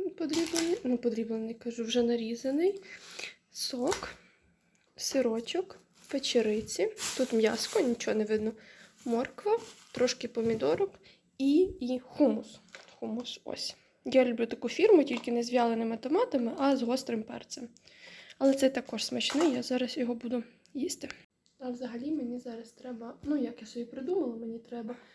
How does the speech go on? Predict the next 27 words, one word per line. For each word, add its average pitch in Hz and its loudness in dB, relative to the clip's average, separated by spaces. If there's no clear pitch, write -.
за 240 -4
півтори 254 -10
години 247 -8
швиденько 240 -10
приготувати 233 -14
суп. - -12
І - -18
саме 247 -4
за 247 -6
півтори 247 -10
години, 294 -4
через 240 -12
те, 254 -12
що - -14
тоді 247 -6
закінчиться 233 -10
світло, 370 -4
а 254 -14
це 285 -12
має 269 -8
бути 277 -10
крем-суп. - -12
Тобто - -16
його 240 -8
треба 254 -10
буде 254 -14
подрібнити, 262 -6